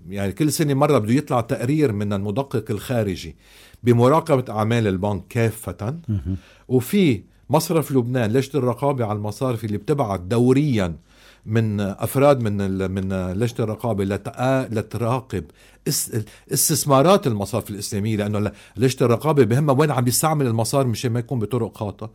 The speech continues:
Speaker 1: وفي الهيئة الشرعية يلي في كمان، ما هي الهيئة الشرعية مربوطة ب-، ب-، بتدقيق شرعي داخلي بيراقب على طول.
Speaker 2: مهم.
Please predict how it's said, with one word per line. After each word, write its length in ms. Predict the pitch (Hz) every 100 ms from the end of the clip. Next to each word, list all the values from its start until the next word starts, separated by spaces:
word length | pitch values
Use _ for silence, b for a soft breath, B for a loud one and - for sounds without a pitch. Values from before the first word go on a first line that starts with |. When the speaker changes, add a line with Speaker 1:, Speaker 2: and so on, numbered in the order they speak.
| b b 127
Speaker 1:
وفي 240 | 120 226
الهيئة 300 | 185 202 170
الشرعية 680 | 160 - 147 139 120 117 131 b b b -
يلي 220 | 131 143
في 160 | 185 175
كمان، 440 | 156 175 208 180 B B 95
ما 160 | 110
هي 40 | 123
الهيئة 280 | 131 180 156
الشرعية 480 | - 147 143 135
مربوطة 480 | 113 120 131 180 165
ب-، 60 | 120
ب-، 680 | 120 110 104 98 101 101 120 92
بتدقيق 880 | 107 101 95 87 120 - 190 202 -
شرعي 460 | - 180 165 123 113
داخلي 600 | 139 147 - 107 123 156 B B B 104
بيراقب 480 | 123 151 151 117
على 100 | 90
طول. 240 | 90 90 82 _
Speaker 2:
مهم. 240 | 107 87